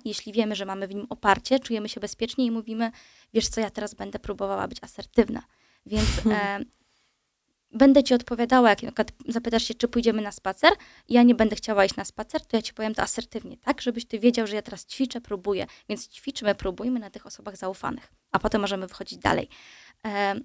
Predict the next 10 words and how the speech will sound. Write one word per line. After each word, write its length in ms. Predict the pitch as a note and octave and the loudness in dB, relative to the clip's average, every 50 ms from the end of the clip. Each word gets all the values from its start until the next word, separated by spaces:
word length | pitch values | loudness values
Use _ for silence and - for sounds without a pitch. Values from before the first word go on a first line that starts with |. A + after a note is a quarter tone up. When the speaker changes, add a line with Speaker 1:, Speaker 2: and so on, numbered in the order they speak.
| _ - | _ 0
Speaker 1:
no 120 | C4+ C#4+ | 4 6
więc 200 | C#4 C#4+ C4+ C4 | 6 6 6 4
to, 120 | - C#4 B3+ | 2 0 2
to 120 | B3 C4+ | 4 6
jest, 200 | C4 B3 A#3+ - | 6 4 4 0
jeśli 300 | - A#3 A#3 - - A#3 | -6 -6 -6 -6 -6 -8
jesteśmy 380 | A#3+ A#3+ - A#3 A#3+ - A#3+ A#3 | -8 -6 -6 -8 -4 -2 -2 -2
w 60 | A#3+ | -4
stanie 280 | - - G#3+ G#3+ G#3+ G#3+ | -6 -8 -6 -6 -6 -6
to 240 | - G#3 G3+ G3+ | -4 -4 -4 -4